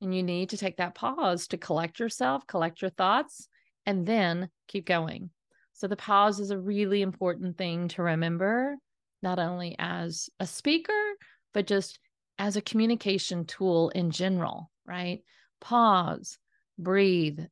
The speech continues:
and then speak again. Now, my third tip for you is one that, man, this is something I have been working on with my kids since they were so young.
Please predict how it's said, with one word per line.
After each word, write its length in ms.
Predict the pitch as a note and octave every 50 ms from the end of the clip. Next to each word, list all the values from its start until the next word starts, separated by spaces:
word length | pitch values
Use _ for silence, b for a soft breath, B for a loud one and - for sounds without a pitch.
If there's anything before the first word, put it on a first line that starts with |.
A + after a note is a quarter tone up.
| _
and 160 | - F#3 F3+ F3+
then 160 | F#3 F3+ E3+
speak 480 | E3 - - - F3 F#3+ F3+ E3 - - -
again. 500 | F3 D#3+ D#3+ - D2+ C#2+ A1+ - - E3 _ _ _ _ _ _ _ _ _ _ _ _ _ _ _ _ _ _ _ _ _ _ _ - - _ -
Now, 140 | F#3+ F#3+ F#3
my 120 | F#3 F3
third 300 | E3 - G#3 G#3+ A3 G#3
tip 200 | - G#3 - - _ -
for 60 | F#3
you 500 | F#3 F3+ F#3+ G3 F#3 F3+ F3+ F3+ F#3+ - _ _ _ _ _ _ _ _ _ _ _ -
is 180 | G#3 G#3 F3+
one 440 | F#3+ G3 G3+ G3 F#3+ F#3 F#3 F#3 F3
that, 340 | E3 D#3+ D#3+ D#3+ D#3+ - -
man, 580 | F#3+ F#3 F#3 G3 G3 F#3+ F#3+ F#3+ F#3 F3+ F#3+ B B B B B B
this 160 | - G#3+ -
is 100 | A3+ G#3
something 360 | - - F#3+ F#3 - F#3 F3+ F3+
I 140 | E3+ F3
have 120 | F3 E3+ D#3+
been 200 | E3+ E3+ E3 E3
working 400 | E3 E3+ F3 - - F#3+ F#3+ F#3+
on 300 | F#3 F3+ F3+ F3+ F3+ F3
with 160 | E3+ E3 E3
my 220 | E3 D#3+ D#3+ E3
kids 720 | E3 - - - A#3+ B3 B3 A#3+ A#3+ A#3 A3+ G#3 G#3 - - b b b b b b b
since 300 | - - G#3+ G3+ F#3 -
they 180 | - G#3 G3+ G3
were 180 | F3 F3 F3
so 680 | E3+ - - - - A#3+ A#3 A#3 A#3 A#3 A#3 A#3 A#3 A#3
young. 640 | A3 F#3 F3 E3+ G3+ G3 F#3 F3 D#3+ - - - G3+